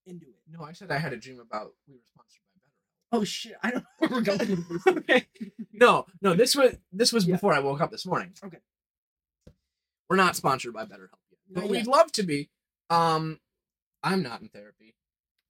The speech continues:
Speaker 1: No, I'm not either. This is my therapy.
Speaker 2: Yeah, same. It's the first episode. <laughs> Uh, but, um, so, hey, we're an hour, we're an hour in. Um,
Speaker 1: Ooh.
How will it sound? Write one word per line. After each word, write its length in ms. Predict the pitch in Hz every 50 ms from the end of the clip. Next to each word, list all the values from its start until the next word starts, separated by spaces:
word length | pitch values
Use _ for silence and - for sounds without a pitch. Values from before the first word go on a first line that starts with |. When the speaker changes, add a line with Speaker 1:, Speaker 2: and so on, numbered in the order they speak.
| _ -
Speaker 1:
No, 120 | 202 180
I'm 120 | 175 170 170
not 100 | 147 123
either. 80 | 113 _ _ _ _ _ _ _ _ _ _ _ _ _ _ _
This 160 | 254 285 -
is 120 | 196 165 156
my 200 | 165 160 170 165
therapy. 220 | - 131 117 _ _ _ _ _ _ _ _ _ _ _
Speaker 2:
Yeah, 60 | _ _ _ _
same. 140 | _ _ _ _ _ _ _ _ _ _ _ _ _ _ _
It's 120 | - -
the 260 | _ _ _ _ _
first 160 | _ _ _
episode. 320 | _ _ _ _ - _ _ _ _ _ _ _ _ 202 - - 233 233
<laughs> 20 | -
Uh, 100 | 175 - - _ _ _ _ _ _ _ 208 175 -
but, 400 | 202 185 175 165 156 - - - -
um, 600 | 165 160 156 151 156 151 147 143 143 139 139 - _ _ _ _ _
so, 680 | - - - 208 180 170 170 160 160 156 151 139 - _ _ _ _ _ _ _ _ _ _ _ _ _
hey, 80 | 214 208
we're 160 | 190 175 160 165
an 100 | 180 170
hour, 240 | 175 180 175 165 - _ _
we're 100 | 180 175
an 80 | 170 175
hour 140 | 175 180 175
in. 120 | 180 175 127 _ _ _
Um, 360 | 156 165 165 - - 247 269 285
Speaker 1:
Ooh. 200 | 311 349 381